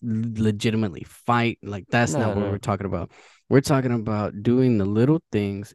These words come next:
Speaker 1: and waking up, making your bed, and
Speaker 2: Mm-hmm.
Speaker 1: handling your shit.
Speaker 2: Yeah, yeah. Attack life. Don't let life come to you, 'cause if you let life come to you, then you're gonna get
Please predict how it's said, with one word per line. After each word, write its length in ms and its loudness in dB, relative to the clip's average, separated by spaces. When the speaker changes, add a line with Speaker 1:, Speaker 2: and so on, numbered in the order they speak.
Speaker 1:
and 340 -6
waking 540 -4
up, 260 -8
making 460 -2
your 120 2
bed, 680 -2
and 160 -8
Speaker 2:
Mm-hmm. 160 -12
Speaker 1:
handling 500 -2
your 80 -2
shit. 640 -6
Speaker 2:
Yeah, 360 -4
yeah. 300 2
Attack 460 0
life. 340 2
Don't 220 0
let 200 -2
life 300 0
come 240 -6
to 60 -8
you, 120 -4
'cause 200 -8
if 100 -6
you 160 -2
let 280 2
life 440 0
come 240 -12
to 60 -12
you, 280 -10
then 280 4
you're 140 6
gonna 240 0
get 340 0